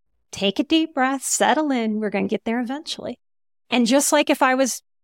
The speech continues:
babysitting somebody's toddler, I would know,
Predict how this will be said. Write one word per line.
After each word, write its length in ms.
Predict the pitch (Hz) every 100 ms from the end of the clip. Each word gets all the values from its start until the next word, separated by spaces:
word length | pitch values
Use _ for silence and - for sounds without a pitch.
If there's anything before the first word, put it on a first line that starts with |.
| _
babysitting 520 | 247 254 262 285 254 247
somebody's 380 | 269 226 220
toddler, 540 | - 240 214 233 - - _ _ _
I 140 | 214 247
would 180 | 220
know, 480 | 226 226 247 220 202